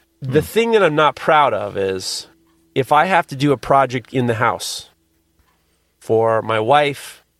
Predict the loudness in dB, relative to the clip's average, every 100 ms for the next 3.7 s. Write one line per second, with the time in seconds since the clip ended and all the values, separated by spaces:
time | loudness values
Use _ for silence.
0 | _ -6 -4 -4 -2 0 0 -2 -6 -12
1 | -10 -6 -6 -4 -4 -6 -2 0 0 -2
2 | -2 -2 -2 -4 -4 -4 -6 -2 -2 0
3 | -4 -4 -6 -8 -8 -8